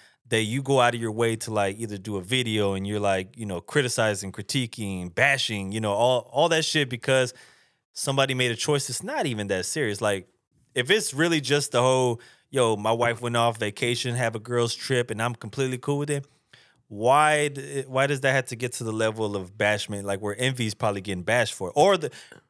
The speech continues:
there's gonna be people who's gonna bash the wife. "How would you just take off for twenty days and, like, why don't you do it with, you know, your husband? And, like, what are you really doing?" Like, they start jumping to conclusions. So that's,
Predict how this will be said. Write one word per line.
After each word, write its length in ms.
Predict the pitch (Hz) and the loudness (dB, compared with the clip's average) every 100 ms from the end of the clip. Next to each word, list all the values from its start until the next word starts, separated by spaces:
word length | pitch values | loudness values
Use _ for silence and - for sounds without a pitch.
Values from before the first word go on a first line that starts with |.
| _ | _
there's 160 | - 143 | -2 0
gonna 120 | 165 | 2
be 80 | 165 | 0
people 200 | 170 156 | 0 0
who's 80 | 160 | 2
gonna 140 | 165 | 0
bash 240 | 135 127 139 | 2 2 2
the 80 | 156 | 4
wife. 200 | 156 131 - | 4 2 -6
"How 180 | - 151 | 2 2
would 140 | 151 | 2
you 80 | 135 | -4
just 180 | 143 135 | -4 0
take 240 | 156 143 | 2 4
off 180 | 143 135 | 4 4
for 80 | 135 | 0
twenty 340 | - 143 135 | -2 0 0
days 440 | 123 127 127 127 120 | 0 2 2 2 0
and, 120 | 120 | -2
like, 260 | 113 107 101 104 | 2 2 0 0
why 100 | 123 | 0
don't 180 | 123 - | 0 -6
you 60 | |
do 200 | 123 135 | -2 2
it 80 | 120 | 2
with, 220 | 117 113 117 | 2 -2 -4
you 140 | 123 | -2
know, 80 | 101 | -2
your 160 | 95 | -2
husband? 640 | 98 147 135 117 127 123 120 | 0 0 0 -2 -2 -2 -4
And, 100 | 107 | -4
like, 260 | 104 101 101 - - | 0 0 -2 -12 -4
what 160 | 139 147 | -2 0
are 80 | 139 | -2
you 60 | 117 | -2
really 300 | 143 139 131 | 0 0 -2
doing?" 640 | 120 135 131 127 123 123 | 0 0 0 0 0 -2
Like, 240 | 113 110 104 | -2 -4 -6
they 60 | |
start 280 | 113 - 107 | -6 -2 -2
jumping 260 | 98 104 95 | -2 -6 -6
to 120 | 98 | -10
conclusions. 600 | 98 92 135 127 104 95 | -12 -6 -4 -4 -6 -8
So 160 | - 95 | -6 -4
that's, 280 | 104 110 | -4 -6